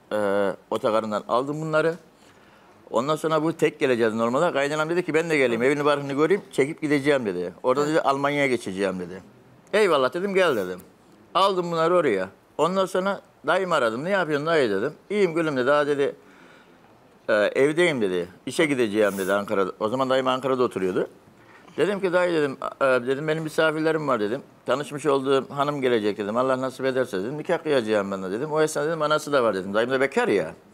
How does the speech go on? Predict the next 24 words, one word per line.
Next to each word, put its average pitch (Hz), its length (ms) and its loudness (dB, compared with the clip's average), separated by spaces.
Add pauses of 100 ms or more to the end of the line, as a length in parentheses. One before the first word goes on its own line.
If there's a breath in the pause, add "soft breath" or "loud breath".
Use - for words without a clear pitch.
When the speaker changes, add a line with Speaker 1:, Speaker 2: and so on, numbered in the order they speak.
(160)
Speaker 2:
Heh. 185 60 -10 (540 loud breath)
Speaker 1:
Geldiler 202 520 2
bunlar. 135 300 -2 (600 loud breath)
Biz 180 160 0
o 190 100 6
esnada 185 400 2
evde 180 360 2
aile 180 420 2
arasında 139 640 0
yüzük 170 340 -4
taktık. 85 380 -2 (180)
Speaker 2:
Hı. 196 60 -14 (540)
Speaker 1:
Eşim 139 320 -2
olsun, 117 280 -2
ben 147 140 2
olayım. 131 340 2
O 190 120 2
esnada 180 340 2
dayımla 175 300 2
ikisi 180 360 -4
tanıştılar. 170 640 0 (200)
Speaker 2:
He. 190 160 -6
Speaker 1:
Durumu 175 260 4
anlattılar. 160 520 0